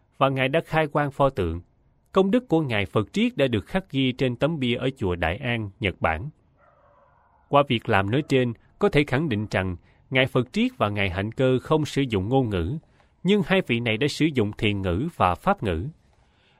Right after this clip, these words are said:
Đối với thầy tu, thiền ngữ quan trọng nhất, nghĩa là hiểu trong lòng. Hai huynh đệ hiểu nhau không cần nói bằng lời,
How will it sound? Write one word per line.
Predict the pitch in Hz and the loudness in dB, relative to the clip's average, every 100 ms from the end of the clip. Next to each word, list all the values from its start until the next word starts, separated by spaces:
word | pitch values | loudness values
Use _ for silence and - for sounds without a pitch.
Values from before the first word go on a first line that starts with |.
| _ | _
Đối | 131 | 4
với | 170 202 | 6 4
thầy | 127 101 | 4 0
tu, | - 135 135 - _ - | 2 2 2 -4 _ 0
thiền | 127 127 | 0 2
ngữ | 110 139 - | 2 0 2
quan | 135 110 | 2 2
trọng | 92 90 | 0 0
nhất, | 165 233 _ _ _ | 0 -2 _ _ _
nghĩa | 135 160 | -2 0
là | 135 101 95 87 | 2 2 0 -4
hiểu | - 98 131 180 | -2 0 0 0
trong | 123 101 | -2 0
lòng. | 82 78 - _ _ _ _ _ | -2 -4 -10 _ _ _ _ _
Hai | 190 185 | 2 4
huynh | 185 147 | 2 4
đệ | 107 | 2
hiểu | 98 113 175 | 2 -2 0
nhau | 165 143 139 | 0 0 0
không | 160 156 | 0 0
cần | 107 92 | -2 -2
nói | 123 151 | -2 -2
bằng | 92 87 | -2 0
lời, | 90 87 | 0 0